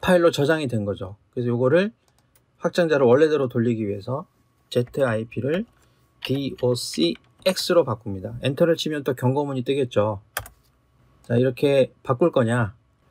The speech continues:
바꾸면 문제가 생길 수도 있다. 뭐, 그래도 바꾸겠다. 예스. 그러면은 아이콘이 또 워드로 바뀝니다. 자, 이거를 열어보겠습니다. 그러면은 이렇게 열려요. 열리면은,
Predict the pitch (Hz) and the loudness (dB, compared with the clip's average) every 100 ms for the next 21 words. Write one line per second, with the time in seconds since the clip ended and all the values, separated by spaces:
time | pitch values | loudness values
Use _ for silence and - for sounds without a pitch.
0 | _ _ 120 135 135 120 123 143 151 139 | _ _ -4 2 4 4 2 0 0 -2
1 | - 113 - 113 98 _ _ _ _ _ | 0 -2 0 -2 -4 _ _ _ _ _
2 | _ _ _ _ - 120 147 131 113 131 | _ _ _ _ -10 -4 -2 0 -2 0
3 | 120 110 113 107 - - 101 - _ _ | 0 2 2 0 -2 -6 -8 -10 _ _
4 | _ _ 131 135 131 165 185 220 - 131 | _ _ 0 0 0 0 -2 -4 -4 -2
5 | 143 - 131 143 135 120 127 139 113 101 | -2 -2 -2 -2 2 2 2 0 -4 -6
6 | 107 98 98 110 - 120 143 151 175 185 | -6 -6 -10 -14 -6 -4 0 2 2 0
7 | _ _ _ _ 131 147 135 117 - 98 | _ _ _ _ 0 2 2 -2 -4 -12
8 | 90 98 - _ _ _ _ _ _ - | -12 -14 -18 _ _ _ _ _ _ -4
9 | 131 135 151 170 - 120 - 135 123 117 | -2 -2 0 0 2 0 2 2 4 2
10 | 113 98 98 98 _ _ _ _ _ _ | 2 -2 -6 -12 _ _ _ _ _ _
11 | _ - 127 147 147 135 170 123 92 | _ -4 0 0 0 -2 0 -2 -4